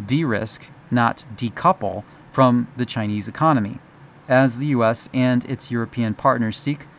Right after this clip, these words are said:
to explain new restrictions on economic ties with Beijing.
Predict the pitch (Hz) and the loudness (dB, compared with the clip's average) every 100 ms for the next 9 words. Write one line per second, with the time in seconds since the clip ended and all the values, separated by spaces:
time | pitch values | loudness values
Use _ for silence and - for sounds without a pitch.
0 | - - 151 - 131 120 117 117 - 123 | -12 -8 -8 -4 0 2 2 -2 0 2
1 | 151 160 - 156 - 123 113 - 117 117 | 2 0 -4 -6 -4 -4 -4 0 0 0
2 | 113 123 127 117 110 107 - - 120 101 | -2 -4 -2 -2 -2 -4 -8 -2 0 0
3 | 107 - - - - 123 107 110 98 117 | -4 -8 -16 -20 -8 -6 -2 -4 -2 -2
4 | 98 | -4